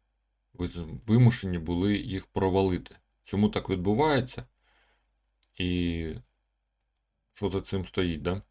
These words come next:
Дивіться, зараз у нас ранок, я заліз на будинок.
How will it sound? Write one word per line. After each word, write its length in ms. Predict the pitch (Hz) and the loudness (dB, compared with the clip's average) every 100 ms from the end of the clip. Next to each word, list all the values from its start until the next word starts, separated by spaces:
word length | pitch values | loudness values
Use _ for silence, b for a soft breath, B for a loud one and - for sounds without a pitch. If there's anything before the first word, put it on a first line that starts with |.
| - | -6
Дивіться, 420 | 98 95 - 80 | -4 -4 -8 -2
зараз 340 | 98 92 90 | 0 0 -2
у 40 | 87 | -6
нас 320 | 82 - - - | -8 -12 -20 -8
ранок, 380 | 160 180 139 104 | -4 -2 -2 -2
я 100 | 87 | 0
заліз 300 | 92 87 - | 0 -2 -6
на 60 | |
будинок. 540 | 85 98 160 123 127 | -6 -4 -2 -2 -6